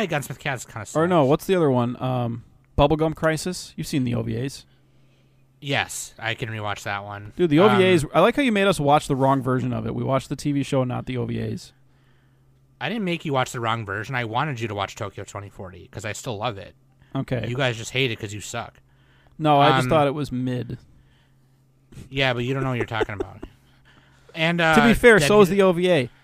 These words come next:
Speaker 2: Shots fired, hot take, okay? It didn't finish.
Speaker 1: Yeah, well, to be fair, Nick, I think you're a whore.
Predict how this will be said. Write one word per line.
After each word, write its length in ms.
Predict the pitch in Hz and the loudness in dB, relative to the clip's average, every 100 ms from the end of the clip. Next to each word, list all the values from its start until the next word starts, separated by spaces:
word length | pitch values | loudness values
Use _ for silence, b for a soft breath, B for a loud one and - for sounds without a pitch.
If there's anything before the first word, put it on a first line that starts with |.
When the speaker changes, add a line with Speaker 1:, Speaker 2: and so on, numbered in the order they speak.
| b | b
Speaker 2:
Shots 380 | - - 175 - | -6 2 2 2
fired, 380 | - 165 170 170 - | 0 2 2 -2 -2
hot 260 | 170 170 | -2 0
take, 380 | - 139 135 - - | -2 -4 -4 -10 -6
okay? 360 | 143 151 143 | -2 0 0
It 120 | 147 | 0
didn't 220 | 151 170 - | -2 -2 -2
finish. 640 | - 165 113 - - - _ _ _ | 0 0 0 -6 -14 -18 _ _ _
Speaker 1:
Yeah, 160 | 214 220 | 2 4
well, 160 | 208 | 4
to 120 | 202 214 | 0 -2
be 80 | |
fair, 200 | 214 262 | 2 2
Nick, 180 | 247 226 | 4 2
I 60 | 190 | 0
think 180 | 220 196 | 0 2
you're 140 | 208 | 2
a 40 | |
whore. 340 | - 185 143 | 4 4 4